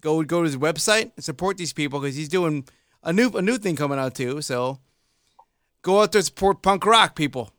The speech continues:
That's what I say. Keep on doing it. So thank you so much for being on the show, Dennis.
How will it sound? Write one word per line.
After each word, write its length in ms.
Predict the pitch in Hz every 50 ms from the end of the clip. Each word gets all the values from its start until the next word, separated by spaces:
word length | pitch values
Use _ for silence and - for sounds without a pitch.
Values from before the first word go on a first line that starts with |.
| _ _ _ _ _ _ -
That's 120 | 147 -
what 100 | 165 160
I 100 | 160 165
say. 320 | 151 - 131 123 113 107 - _ _ _ _ _ _ _ _
Keep 160 | 175 175 180
on 180 | 190 190 190 170
doing 280 | 165 165 156 143 135
it. 140 | 123 113 - - _ _ _ _ _ _ _ _ _ _ _ _ _ _ _ _ _ _ _ _ _ _ _ _ _ _ _ _ _ _ _ _ _ _ _ _ _ _ _ _ _ _ _ _
So 160 | _ - 165
thank 240 | 143 156 202 214 208
you 60 | 190 175
so 140 | - 202 196
much 160 | 202 202 -
for 60 | 175
being 220 | 156 185 185 180 180
on 120 | 180 180 175
the 80 | 165
show, 280 | - - 196 202 208 196
Dennis. 480 | 170 196 202 208 233 226 - - -